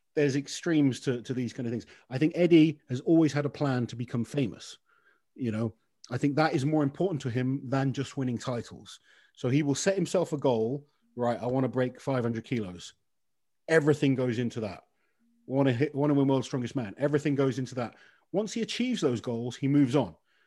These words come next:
And now it's, you know, he's focused on other things. He's got his fight with Thor. He's focused on businesses, being a celebrity, you know, acting, things like that. So he, he's moving on.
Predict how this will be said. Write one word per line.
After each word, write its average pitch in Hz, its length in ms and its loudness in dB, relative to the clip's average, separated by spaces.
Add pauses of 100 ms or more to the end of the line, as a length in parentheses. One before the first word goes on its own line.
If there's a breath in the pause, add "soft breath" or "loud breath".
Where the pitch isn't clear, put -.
(140)
And 117 140 -2
now 143 240 2
it's, - 240 -8
you 156 140 -2
know, 131 120 -2
he's 131 140 -6
focused 143 300 -2
on 131 80 -4
other 117 140 -4
things. 131 200 -4
He's 104 100 -6
got 120 120 -10
his 104 280 -12
fight 127 280 -4
with 117 160 -8
Thor. 135 400 4
He's 107 120 -6
focused 139 400 -4
on 113 220 -2 (580 loud breath)
businesses, 127 720 2 (380)
being 127 220 2
a 110 40 -2
celebrity, 123 800 0
you 131 140 -4
know, 113 100 -4
acting, 127 520 0
things 135 260 2
like 127 100 -4
that. 127 260 -2 (440 soft breath)
So - 180 2
he, 165 140 4
he's 160 280 0
moving 151 380 4
on. 127 260 2